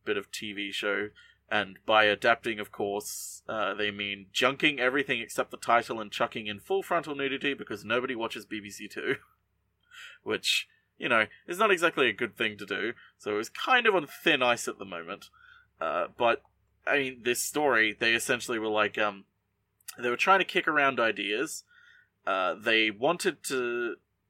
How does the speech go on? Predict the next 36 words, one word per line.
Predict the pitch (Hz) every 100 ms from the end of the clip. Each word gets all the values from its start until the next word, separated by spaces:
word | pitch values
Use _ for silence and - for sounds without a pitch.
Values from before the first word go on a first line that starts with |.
| _ _ _ _ -
they | 131
were | 127
like, | 123 117 -
"We | 139
have | 160 147
a, | 147 139 135 - 120 -
a, | 101
an | 107
alien | 110 123 120 120
planet, | 104 - 107 107 110 107 - _ - - -
uh, | 104 101 101 101 95
some | - - 117
sort | 104 110 107
of | 104 -
isolation | 117 113 - 104 107 110 - 107 107 107
sort | - 107
of | 107
thing." | 107 107
And | 107
Terrance | - 147 139 -
Dicks | 120 -
thought | 110
it | 101
was | 98
dull | - 117 113
and | 110 104
samey | - 107 104 104 104
as | 101 98 - _ _
other | 107 104 104 101
episodes | 101 - 101 101 101
and | 98 98
was | - - - - -
unimpressed | 247 240 196 143 135 - 113
with | 113
the | 104
rather, | 104 113 117 113 110